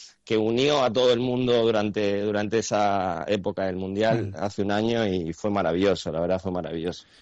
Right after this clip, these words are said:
Speaker 2: Fue increíble verlo también desde, desde aquí, desde la distancia. Precisamente el año pasado yo estuve en Argentina también en, en octubre y, bueno, pues quedaban dos meses para el Mundial y ya veía que la gente estaba absolutamente loca con el Mundial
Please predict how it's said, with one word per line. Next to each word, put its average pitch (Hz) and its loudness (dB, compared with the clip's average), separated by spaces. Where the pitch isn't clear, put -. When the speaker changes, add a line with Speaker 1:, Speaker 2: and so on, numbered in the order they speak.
Speaker 2:
Fue 156 -4
increíble 127 4
verlo 127 4
también 127 0
desde, 120 -2
desde 120 -2
aquí, 117 -2
desde 123 2
la 127 2
distancia. 127 0
Precisamente 127 0
el 131 6
año 135 2
pasado 123 2
yo 131 2
estuve 131 0
en 123 2
Argentina 123 -2
también 123 0
en, 117 -2
en 135 -2
octubre 160 6
y, 123 -2
bueno, 117 0
pues 113 -6
quedaban 127 0
dos 131 2
meses 127 -2
para 127 0
el 127 2
Mundial 123 0
y 123 -2
ya 131 0
veía 139 0
que 123 -2
la 120 -2
gente 127 -2
estaba 135 2
absolutamente 147 2
loca 151 2
con 143 0
el 139 0
Mundial 143 0